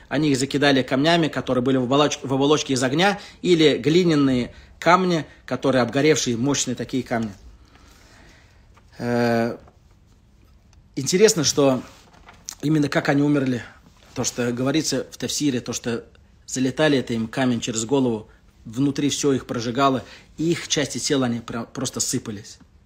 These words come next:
Вот так Аллах, субхану тааля, их уничтожил. Поэтому, уважаемые братья и сёстры, тот, кто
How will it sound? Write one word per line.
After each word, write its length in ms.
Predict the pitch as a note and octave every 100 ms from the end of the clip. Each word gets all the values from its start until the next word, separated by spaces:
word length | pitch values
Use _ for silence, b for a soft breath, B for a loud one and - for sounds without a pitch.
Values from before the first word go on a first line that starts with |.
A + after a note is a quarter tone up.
| _ _ _ -
Вот 100 | A#2+
так 200 | D#3+ -
Аллах, 160 | B2
субхану 200 | A#2+ -
тааля, 160 | A#2 A2+
их 100 | G#2+
уничтожил. 460 | A2+ - A#2+ A2 G2
Поэтому, 380 | D3 C#3+ B2+ A2+
уважаемые 320 | A#2 B2 A#2
братья 260 | B2 A#2+
и 20 | A#2
сёстры, 260 | A#2+ A2+
тот, 200 | - F#3+
кто 220 | - A2+